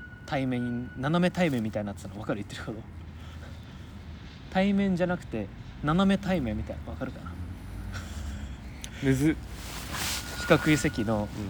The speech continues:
Speaker 1: こことここに同じテーブルなんだけど、こう。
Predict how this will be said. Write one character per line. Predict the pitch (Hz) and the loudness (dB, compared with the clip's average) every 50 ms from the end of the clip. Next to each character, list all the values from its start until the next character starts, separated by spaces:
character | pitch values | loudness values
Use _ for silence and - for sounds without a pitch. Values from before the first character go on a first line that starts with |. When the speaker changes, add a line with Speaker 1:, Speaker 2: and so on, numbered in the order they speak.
| 92 - - - - - | -4 -6 -8 -10 -8 -4
Speaker 1:
こ | - 160 | -2 -2
こ | - - 160 | 0 0 0
と | - 135 | 0 0
こ | 123 - 131 | 0 0 0
こ | - 127 117 | 0 0 0
に | 110 107 101 - - - - - - - - - - - - - 160 151 - 160 151 | 0 0 -2 -2 -4 -6 -8 -8 -8 -8 -8 -10 -10 -10 -10 -8 -8 -8 -6 -4 -2
同 | 135 123 | -2 0
じ | 120 123 123 123 - - - - - | 0 0 0 -2 -2 -6 -10 -6 -2
テ | 139 131 | 0 0
ー | |
ブ | 120 127 | 2 2
ル | 131 | 2
な | 131 | 2
ん | 143 139 | 2 2
だ | 131 | 2
け | 123 143 | 2 4
ど、 | 135 160 - | 4 4 2
こ | - - - - - - - - - - - - - - - - - | 2 -2 -8 -8 -8 -8 -8 -8 -8 -8 -8 -8 -8 -10 -10 -8 -6
う。 | - | -6